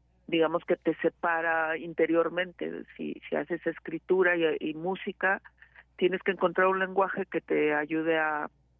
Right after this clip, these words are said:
a unir eso. Entonces, eh, pienso que México tiene, como en todo el mundo, ahora mucha información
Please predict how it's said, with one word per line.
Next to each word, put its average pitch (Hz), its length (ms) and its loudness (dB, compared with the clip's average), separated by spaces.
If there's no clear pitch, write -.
a 147 120 0
unir 185 320 0
eso. 156 360 -2
Entonces, 165 600 -2
eh, 156 520 4
pienso 180 340 2
que 170 320 0
México 170 460 -4
tiene, 160 540 -2
como 170 180 0
en 156 80 -2
todo 175 220 6
el 170 240 0
mundo, 180 640 0
ahora 165 320 -2
mucha 165 280 -12
información 160 760 -4